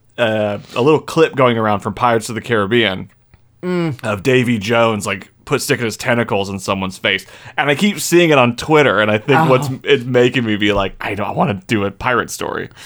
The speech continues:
Speaker 2: I'm just putting it out there. I have not watched the Johnny Depp trial. I would get sucked in far too hard into that.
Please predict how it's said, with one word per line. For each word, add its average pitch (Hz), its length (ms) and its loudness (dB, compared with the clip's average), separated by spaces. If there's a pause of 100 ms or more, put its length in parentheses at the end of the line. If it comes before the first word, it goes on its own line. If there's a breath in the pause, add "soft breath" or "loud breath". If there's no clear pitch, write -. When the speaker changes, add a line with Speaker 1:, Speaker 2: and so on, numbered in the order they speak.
(260 loud breath)
Speaker 2:
I'm 156 80 0
just 165 200 0
putting 143 180 0
it 135 60 2
out 127 120 0
there. 127 160 2
I 131 60 0
have 123 160 0
not 120 340 0
watched 110 320 -2
the 104 80 -10
Johnny 90 360 -10
Depp - 560 -8
trial. 82 480 -4
I 117 120 0
would 117 160 -2
get 107 160 -8
sucked - 320 -6
in 98 140 -6
far 98 320 -4
too 107 200 -10
hard 92 280 -8
into 98 280 -12
that. 92 340 -12